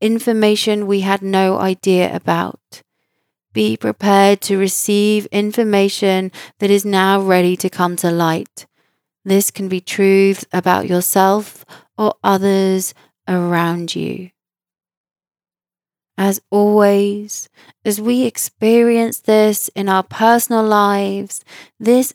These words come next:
energy of stepping into the truth will show up in the greater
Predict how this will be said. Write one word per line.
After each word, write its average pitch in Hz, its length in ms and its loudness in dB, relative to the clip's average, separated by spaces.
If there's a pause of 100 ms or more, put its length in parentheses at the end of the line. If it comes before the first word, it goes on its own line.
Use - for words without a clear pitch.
(140)
energy 208 760 0
of 190 240 -4
stepping 202 720 -2
into 208 400 -4
the 202 160 -2
truth 190 600 -4 (320)
will 214 140 -4
show 220 560 0
up 202 300 0
in 202 200 -6
the 196 120 -4
greater 190 760 0